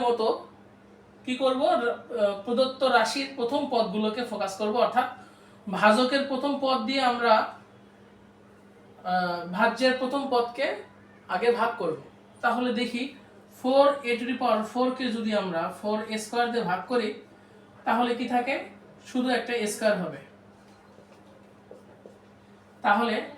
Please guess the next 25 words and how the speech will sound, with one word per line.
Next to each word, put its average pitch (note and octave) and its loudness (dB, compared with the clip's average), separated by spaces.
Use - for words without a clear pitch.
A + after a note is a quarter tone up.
আমাদের A3 0
প্রথমে A3+ -6
আসবে G#3+ -4
একটা A3+ -6
স্কয়ার, A#3 4
অর্থাৎ A3+ 0
স্কয়ার D4 6
দিয়ে D4 2
যদি C4 -2
আমি G#3 2
ফোর A3 0
স্কয়ার, B3+ 0
স্কয়ার C4+ 0
দিয়ে C4+ -2
যদি C4 -4
আমি C#4+ -6
ফোর B3 0
স্কয়ার A#3+ -4
কে A3+ -2
গুণ A3 -2
করি A3+ -2
তাহলে B3 6
আমাদের G#3+ 4
আসবে G3 -2
হলো A#3 4